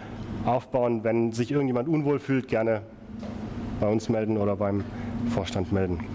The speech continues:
Warum gibt's denn den Verein denok e V? Hoppala. Ich glaube, manchmal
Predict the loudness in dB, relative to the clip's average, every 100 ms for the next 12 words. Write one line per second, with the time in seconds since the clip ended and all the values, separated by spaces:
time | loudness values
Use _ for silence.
0 | -6 -4 -4 -4 -4 -6 -4 -6 -4 -2
1 | 0 0 0 0 2 2 0 0 2 2
2 | 0 -2 0 0 -2 -2 2 2 0 -6
3 | -6 -6 -6 -2 0 2 2 0 -6 -6
4 | -6 -4 -4 -4 -4 -2 -2 -2 -2 0
5 | 2 4 2 2 2 2 0